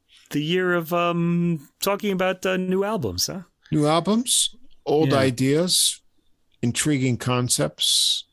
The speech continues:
Speaker 1: Indeed.
Speaker 2: And a, uh, a good year.
Speaker 1: Yeah, next
Speaker 2: forty-two
Speaker 1: y-
Speaker 2: episodes. What's that? Six times four? We've got, well, we didn't do six for the first couple albums, but
Speaker 1: Well, there were a few we did, you
Speaker 2: So
Speaker 1: know, we did four last week to eight last week. I don't know. It's always kinda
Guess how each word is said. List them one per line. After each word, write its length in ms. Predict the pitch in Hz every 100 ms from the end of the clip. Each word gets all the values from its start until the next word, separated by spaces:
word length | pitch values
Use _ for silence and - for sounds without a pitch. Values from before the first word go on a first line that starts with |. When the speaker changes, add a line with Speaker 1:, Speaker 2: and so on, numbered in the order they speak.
| _ _
Speaker 1:
Indeed. 420 | 107 104 95 90 - _ _ _
Speaker 2:
And 120 | 156 135
a, 180 | 127
uh, 200 | 123 117 117 - - _ - _
a 60 | 147
good 200 | 143 135
year. 140 | 160 113
Speaker 1:
Yeah, 60 |
next 260 | 135 160 -
Speaker 2:
forty-two 400 | 165 156 147 156
Speaker 1:
y- 40 |
Speaker 2:
episodes. 720 | 147 151 139 170 170 160 - -
What's 220 | 151 -
that? 240 | 110 101 -
Six 420 | - - 151 -
times 400 | - 139 135 123
four? 560 | - - 143 156 165 143 -
We've 140 | 135
got, 220 | 151 147 - _ _ - - - _ _ -
well, 120 | 120
we 100 | 139
didn't 160 | 147
do 80 | 127
six 340 | 113 - 139 -
for 160 | 107
the 120 | 98
first 340 | 92 131 123 -
couple 300 | 131 - 98
albums, 200 | 98 104
but 140 | 175
Speaker 1:
Well, 100 | 165
there 160 | 165 180
were 40 |
a 60 | 175
few 320 | - 165 139
we 120 | 127
did, 280 | 117 120 120 -
you 120 | 117
Speaker 2:
So 180 | 104 147
Speaker 1:
know, 40 |
we 100 | 107
did 220 | 110 113 -
four 600 | - - 117 110 107 104
last 340 | 104 101 -
week 320 | 107 104 98 -
to 300 | 110 92 -
eight 180 | 113 110
last 300 | 107 101 101
week. 200 | 107 104
I 80 | 110
don't 100 | 101
know. 140 | 95 98
It's 160 | 95
always 280 | 107 98 92
kinda 360 | - 92 95